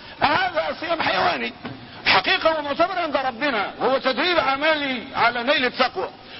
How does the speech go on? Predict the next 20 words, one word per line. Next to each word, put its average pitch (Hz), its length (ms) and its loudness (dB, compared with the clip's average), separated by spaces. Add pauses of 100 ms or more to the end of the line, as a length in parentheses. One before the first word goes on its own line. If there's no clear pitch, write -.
ولكن 320 540 0
ربنا 269 600 0
اللي 247 140 -2
عنده 294 440 2
أعلى 294 260 0
وأغلى، 285 800 2
واللي 226 180 0
الغاية 302 400 2
التي 311 340 0
منها 285 460 4
يب-، 269 160 -4 (120)
يرمي 330 360 0
بهذه 254 280 0
العبادات. 220 600 0
ليش؟ 240 380 0 (520)
صيام 214 240 2
الروح. 185 380 -2 (480)
شو 311 160 4
صيام 262 300 0
الروح؟ 220 380 -2